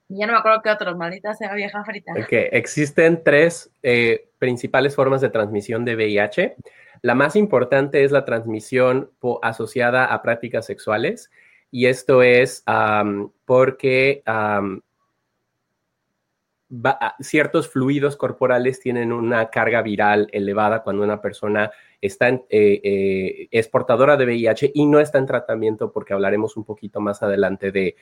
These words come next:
Speaker 2: el tratamiento como prevención. Pero, digamos, una persona que es portadora de V I H y que no lo sabe y que no está en tratamiento,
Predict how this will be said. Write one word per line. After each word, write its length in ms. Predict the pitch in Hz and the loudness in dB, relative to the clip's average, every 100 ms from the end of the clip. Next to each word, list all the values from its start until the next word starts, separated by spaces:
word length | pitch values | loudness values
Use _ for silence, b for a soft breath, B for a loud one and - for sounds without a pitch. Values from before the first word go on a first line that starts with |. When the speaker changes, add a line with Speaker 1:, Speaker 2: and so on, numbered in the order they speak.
| b b | b b
Speaker 2:
el 160 | 101 104 | 0 2
tratamiento 600 | 107 104 95 104 107 110 | 0 2 2 2 2 -4
como 240 | 101 95 | -4 -4
prevención. 520 | - 90 87 - 87 - B B | -2 -2 -2 -2 -4 -6 B B
Pero, 160 | - 113 | 2 4
digamos, 340 | 123 127 123 | 6 4 4
una 180 | 131 147 | 2 2
persona 340 | 143 139 127 127 | 2 2 4 4
que 100 | 127 | 0
es 60 | |
portadora 520 | - 120 120 117 139 | 0 0 2 4 4
de 60 | 139 | 2
V 140 | 117 113 | 2 2
I 80 | |
H 360 | 107 104 - 104 | 2 2 0 0
y 120 | 104 | -2
que 100 | - | -6
no 160 | 98 127 | 0 2
lo 140 | 143 | 2
sabe 300 | - 117 110 | 0 0 2
y 40 | 104 | 0
que 100 | 98 | -2
no 100 | 117 | -4
está 160 | - | -4
en 60 | 135 | -4
tratamiento, 680 | 135 - 143 120 110 127 | -2 0 0 0 0 -2